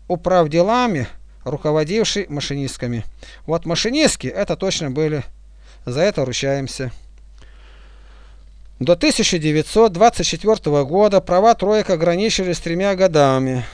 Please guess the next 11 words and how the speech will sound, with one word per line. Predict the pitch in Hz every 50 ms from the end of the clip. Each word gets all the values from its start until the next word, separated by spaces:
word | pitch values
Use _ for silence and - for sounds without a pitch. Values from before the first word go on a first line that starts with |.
| - -
С | 120 117
двадцать | 131 202 262 285 - - 202
четвёртого | - - 170 - - 170 160 139 - - 139
распростёрлись | 151 151 - - - 160 147 - - 226 247 233 233 220 - -
на | 151 131
пять | - 180 196 190 -
лет | 175 175 -
лагерей. | 170 151 143 143 139 147 147 139
С | 123 -
тридцать | - - 185 190 185 - 156 -
седьмого | - 147 131 131 156 196 233 247 247 247 226